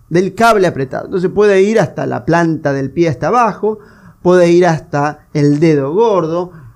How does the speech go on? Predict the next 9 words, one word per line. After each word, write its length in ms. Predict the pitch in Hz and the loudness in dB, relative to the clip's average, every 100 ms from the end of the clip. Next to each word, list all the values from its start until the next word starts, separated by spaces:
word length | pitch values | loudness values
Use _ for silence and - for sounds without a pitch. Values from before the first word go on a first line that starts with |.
| - | 0
puede 320 | 175 180 175 | 2 4 4
ir 280 | 180 202 - _ | 2 0 -4 _
hasta 600 | 170 180 - - 135 117 - - - | 2 2 0 -8 -10 -10 -14 -20 -12
la 140 | 117 | -8
rodilla, 600 | 113 165 254 233 220 226 196 | -2 0 0 0 -4 -6 -4
dependiendo 580 | 233 240 233 254 262 226 | -4 -2 -2 0 0 2
de 120 | 180 | 2
la 100 | 156 | 2
raíz, 380 | 131 123 120 | 0 -2 -6